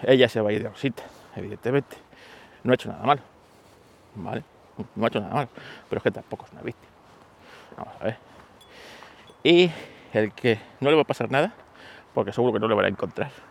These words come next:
<laughs> El que, el tonto que hizo el vídeo y lo distribuyó, ¿vale? A ese no le va a pasar nada. En fin, esto, ya, yo, yo es que me quiero bajar. Yo me quiero bajar de este mundo porque, porque,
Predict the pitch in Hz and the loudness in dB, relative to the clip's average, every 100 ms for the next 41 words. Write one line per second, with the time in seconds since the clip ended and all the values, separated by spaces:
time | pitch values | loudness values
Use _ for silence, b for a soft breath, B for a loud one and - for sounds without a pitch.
0 | 113 - - 131 - - 104 - 85 95 | -12 -6 -8 -6 -10 -10 -10 -8 -8 -10
1 | 98 139 - 131 135 120 135 175 - B | -2 -2 0 -2 0 0 0 -4 -6 B
2 | B - 165 135 - 110 120 113 - - | B 4 8 8 6 4 4 2 -2 -20
3 | - - - - B B B B B B | -20 -20 -20 -20 B B B B B B
4 | 95 135 - - - 156 147 117 110 - | -2 -2 -2 -2 2 4 4 4 4 2
5 | - - - - - - B B B B | -10 -16 -18 -20 -20 -20 B B B B
6 | B B B - 131 120 123 - B B | B B B 4 4 6 0 0 B B
7 | B B B - 117 - 117 104 - - | B B B -6 -6 0 0 0 -6 -20
8 | B B B B B B - 62 65 - | B B B B B B -8 -6 -8 -14
9 | - 123 123 87 - 85 - - - - | -14 -10 -8 -6 -6 -8 -10 -14 -12 -8
10 | 107 117 110 117 101 113 120 123 135 - | -4 -2 -2 -2 -4 -4 -2 -2 -2 -6
11 | B B - B B B B B - 117 | B B -20 B B B B B -4 0
12 | 107 101 - 107 101 92 - B B B | 0 -4 -10 -10 -10 -12 -14 B B B
13 | B B - 110 98 95 - 98 | B B -12 -8 -8 -10 -16 -16